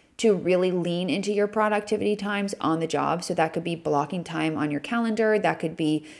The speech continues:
deleting the communication apps off your phone. So when you are taking a break, it's a true break. You can actually recharge.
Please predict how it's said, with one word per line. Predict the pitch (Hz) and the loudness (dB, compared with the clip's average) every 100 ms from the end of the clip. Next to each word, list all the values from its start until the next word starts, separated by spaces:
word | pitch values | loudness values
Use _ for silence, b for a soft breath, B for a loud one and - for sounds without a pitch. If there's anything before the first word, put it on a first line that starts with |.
| B - | B 6
deleting | 196 185 196 208 220 220 233 175 | 8 8 6 6 6 4 2 8
the | 190 170 156 127 - - | 10 12 10 8 4 -4
communication | 202 202 190 180 190 180 | 0 2 2 0 0 0
apps | 185 180 - | 0 2 0
off | 165 | 2
your | 165 | 0
phone. | 165 156 156 202 | 2 2 2 0
So | 202 | -2
when | 175 | -2
you | 165 - | -2 0
are | 147 156 | 2 2
taking | 190 185 185 | 0 -4 -4
a | 185 | 0
break, | 190 190 185 | 2 2 -2
it's | 175 | -6
a | 151 | -6
true | - - 160 156 | -6 0 2 2
break. | 151 147 175 - | 2 0 2 -2
You | |
can | - - | -6 -6
actually | 151 - 151 147 | -6 -6 -6 -4
recharge. | 151 139 - 135 143 233 277 - | -4 -4 -2 2 4 2 0 -8